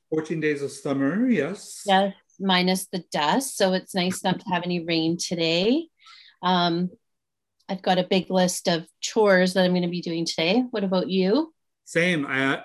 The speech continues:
Speaker 1: well, I, I just came across a recipe for fudge, like, legit fudge, and
Speaker 2: Ooh,
Speaker 1: I'm quite
Speaker 2: nice.
Speaker 1: excited to try it. And,
Speaker 2: Nice.
Speaker 1: like, you know, without cannabis, so even better. So I can have some.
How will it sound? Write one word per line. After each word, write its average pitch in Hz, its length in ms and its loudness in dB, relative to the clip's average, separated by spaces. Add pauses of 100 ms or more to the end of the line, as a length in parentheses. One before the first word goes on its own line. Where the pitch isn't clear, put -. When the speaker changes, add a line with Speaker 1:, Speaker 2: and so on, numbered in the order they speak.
(100)
Speaker 1:
well, 143 500 -2
I, 143 260 0
I 135 120 -2
just 151 240 -6
came 175 120 -4
across 156 340 -6
a 131 60 -2
recipe 123 400 -6
for 110 240 -10
fudge, 117 840 -10 (100)
like, 107 320 -8 (260)
legit 110 540 -8
fudge, 107 640 -12 (380)
and 113 580 -10
Speaker 2:
Ooh, 202 80 -4
Speaker 1:
I'm 220 220 -8
quite 170 220 -4
Speaker 2:
nice. - 80 -12
Speaker 1:
excited 107 360 -12
to - 140 -20
try - 380 -20
it. - 180 -20 (1000)
And, 170 140 -4
Speaker 2:
Nice. 160 140 -4
Speaker 1:
like, 160 180 -2 (140)
you 165 100 -2
know, 156 160 -4
without 135 520 -4
cannabis, 160 600 -8
so 104 300 -12 (580)
even 113 140 -10
better. 110 400 -6
So 107 180 -12
I 110 80 -4
can 107 140 -12
have 104 140 -16
some. 101 180 -18